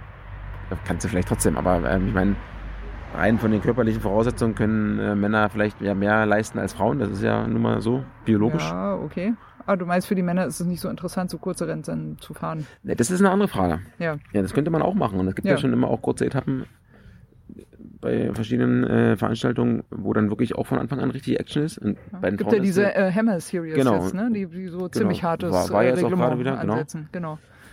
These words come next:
Speaker 1: Und
Speaker 2: Norwegen, glaub ich, wenn ich mich
Speaker 1: genau,
Speaker 2: recht
Speaker 1: da war das
Speaker 2: entsinne.
Speaker 1: jetzt in Norwegen
Speaker 2: Ja.
Speaker 1: gewesen, die Hammer Series. Und, äh, bei den Frauen ist halt immer etwas kürzer. Ich meine,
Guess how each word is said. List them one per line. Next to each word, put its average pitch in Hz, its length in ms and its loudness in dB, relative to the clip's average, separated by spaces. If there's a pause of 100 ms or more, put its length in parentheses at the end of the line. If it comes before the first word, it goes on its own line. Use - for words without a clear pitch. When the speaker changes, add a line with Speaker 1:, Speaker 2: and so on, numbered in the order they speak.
(140)
Speaker 1:
Und 107 400 4
Speaker 2:
Norwegen, 170 520 -2
glaub 151 200 -6
ich, 151 120 -12
wenn - 100 -6
ich - 80 -8
mich 165 60 2
Speaker 1:
genau, 107 140 6
Speaker 2:
recht 95 120 4
Speaker 1:
da 95 60 4
war 98 80 4
das 98 100 4
Speaker 2:
entsinne. 98 80 2
Speaker 1:
jetzt - 80 -2
in 95 60 0
Norwegen 135 320 2
Speaker 2:
Ja. 139 60 0
Speaker 1:
gewesen, 139 320 -2
die 120 100 -2
Hammer 123 160 0
Series. 120 380 0
Und, - 340 0
äh, 104 200 6
bei 98 100 2
den 101 120 4
Frauen 113 200 2
ist 131 100 0
halt 120 140 2
immer 143 240 0 (460)
etwas 117 380 0
kürzer. 135 320 2
Ich 101 100 -2
meine, 101 240 0